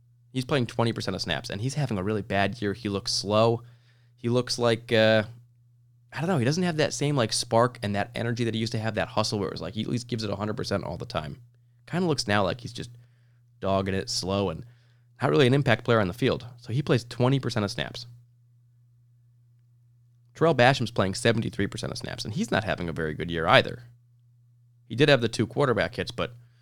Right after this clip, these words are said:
I mean, minimal production from him. Some mistakes here and there as well.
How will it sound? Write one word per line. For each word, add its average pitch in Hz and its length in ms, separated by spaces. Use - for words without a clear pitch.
I - 40
mean, 98 240
minimal 127 320
production 104 380
from 87 160
him. 104 300
Some 113 180
mistakes 104 380
here 101 140
and 98 100
there 90 120
as 85 100
well. 98 320